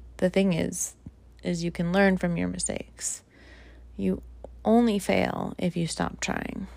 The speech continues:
We can learn from our mistakes, and that's what discipline is. Learning to fall, learning to fail, learning to grow,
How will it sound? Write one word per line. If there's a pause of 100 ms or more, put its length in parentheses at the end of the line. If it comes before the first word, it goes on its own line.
(2000)
We
can
learn
from
our
mistakes,
and
that's
what
discipline
is. (160)
Learning
to
fall,
learning
to
fail,
learning
to
grow,